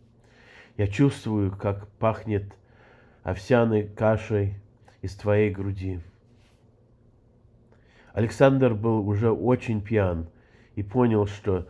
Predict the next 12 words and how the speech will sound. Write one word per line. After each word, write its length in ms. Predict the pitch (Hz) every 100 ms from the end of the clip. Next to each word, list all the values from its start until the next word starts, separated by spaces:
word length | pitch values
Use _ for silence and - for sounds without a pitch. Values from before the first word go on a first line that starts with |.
| - _
должен 420 | 113 117 110 107
немедленно 720 | 104 101 113 107 107 101 98 98
отправить 600 | 95 107 107 101 98 104
это 200 | 92 82
письмо 400 | 87 - 95 92
маме. 440 | 90 87 82 82 80 _ _ _ _ _ _ _ _ _ _ _ _ _ _ _ _ - _ - -
«Как 260 | - 147 151
у 60 | 143
вас 280 | 147 139
тут 320 | - 123 117 - _ _ _ _ _ _ _ _ _
связаться 720 | - 127 120 123 135 139 113
с 380 | 98 - -